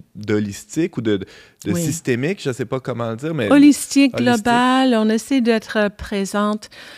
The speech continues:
Speaker 2: à la personne au complet.
Speaker 1: Oui, dans toutes
Speaker 2: Et
Speaker 1: ses
Speaker 2: à la
Speaker 1: dimensions.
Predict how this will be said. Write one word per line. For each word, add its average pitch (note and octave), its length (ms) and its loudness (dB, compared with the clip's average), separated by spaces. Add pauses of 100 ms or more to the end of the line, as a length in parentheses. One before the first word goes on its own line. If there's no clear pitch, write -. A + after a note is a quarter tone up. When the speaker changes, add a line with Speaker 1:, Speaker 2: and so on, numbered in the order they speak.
(220)
Speaker 2:
à G3 80 0
la F#3+ 160 -2
personne A#3 560 0
au G3+ 100 0
complet. G3+ 840 -2 (120)
Speaker 1:
Oui, G#2+ 160 0 (240)
dans G#2+ 100 2
toutes C#3+ 160 0
Speaker 2:
Et G#3 240 4
Speaker 1:
ses G#3+ 100 -4
Speaker 2:
à G#3+ 80 2
la G3+ 140 2
Speaker 1:
dimensions. A2+ 220 0